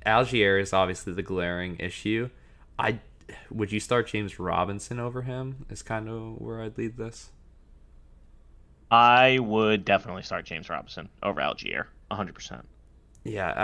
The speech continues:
Speaker 1: I, I'm leaning that way too, even though I kinda said I don't know if he'll get involved, but Algier is just kind of meh, and then I like Carolina's run D as well. So, yeah, I, I don't know. He, he might, he might tinker with it, but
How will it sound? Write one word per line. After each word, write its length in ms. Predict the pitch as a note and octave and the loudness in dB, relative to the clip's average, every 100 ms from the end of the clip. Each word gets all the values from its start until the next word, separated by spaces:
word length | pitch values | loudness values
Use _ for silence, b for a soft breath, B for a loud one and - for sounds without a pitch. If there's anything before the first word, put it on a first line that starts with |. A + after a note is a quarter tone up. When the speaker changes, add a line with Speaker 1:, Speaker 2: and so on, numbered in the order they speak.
| A#2+ - | 0 -2
Speaker 1:
I, 40 | B2+ | -2
I'm 120 | D3 | -2
leaning 260 | E3+ D3+ A2+ | -2 -2 -2
that 160 | G2+ | -2
way 80 | F#2+ | -2
too, 280 | - G2 F#2 | -2 -2 -2
even 260 | F#2+ G2+ | -2 -4
though 120 | G2 F#2 | -2 -2
I 120 | F2+ | -2
kinda 280 | - F#2 F2 | -4 -8 -8
said 520 | - F2 F2+ F2+ - - - - - - - | -4 -2 -2 -4 -10 -20 -20 -20 -20 -16 -10
I 60 | |
don't 180 | F#2 F2 | -8 -6
know 100 | F2 | -8
if 100 | F2+ | -8
he'll 80 | F#2+ | -8
get 120 | F#2 E2 | -8 -8
involved, 420 | F2+ F2 F#2+ G2+ | -8 -4 -2 -2
but 120 | - | -4
Algier 500 | G#2 B2 G#2+ F2+ F#2 | -2 -2 0 0 0
is 120 | F2 | -2
just 180 | F#2 - | -8 -8
kind 200 | G2 F2 | -6 -4
of 240 | E2+ F2 - | -6 -10 -12
meh, 340 | F#2 F2+ F#2+ G2+ - - | -6 -2 -2 -2 -8 -12
and 160 | F#2 | -8
then 240 | F2 F2 F2+ - - F#2+ | -6 -6 -8 -14 -8 -4
I 100 | F#2 | -2
like 260 | F#2 F2 | -2 -4
Carolina's 560 | - F2+ F2+ F2+ F2+ F2+ | -2 0 0 -2 -4 -6
run 280 | F2+ F#2 F#2 | -6 -6 -2
D 320 | F#2+ G2+ G2+ - - - | -2 -2 -4 -16 -20 -14
as 220 | F#2+ F2+ F#2+ | -12 -10 -8
well. 500 | F2 F2 G2+ C3 - - - - - - - - - - - - - - - - - | -4 -2 -2 -6 -12 -20 -20 -20 -20 -20 -20 -20 -20 -20 -20 -20 -20 -20 -20 -20 -20
So, 840 | - - F#2 F2+ F2 F2+ F2 - - - | -18 -10 -6 -4 -6 -6 -8 -12 -14 -6
yeah, 440 | A2 G2+ F2 F2+ | 0 2 2 2
I, 100 | - | 2
I 20 | |
don't 120 | C#3 C#3 | 2 2
know. 160 | G2+ | 0
He, 140 | G2 A#2 | -2 -6
he 200 | C3 D#3 | -4 2
might, 340 | E3 D3+ B2+ | 4 4 4
he 100 | C#3+ | 0
might 280 | D3 D#3 - | 0 -2 -2
tinker 360 | G#2 F#2+ F#2+ F#2+ | -4 -2 0 0
with 220 | F#2 - | 0 0
it, 200 | F2+ - | -2 -2
but 340 | F#2 F#2 F2+ | -2 0 0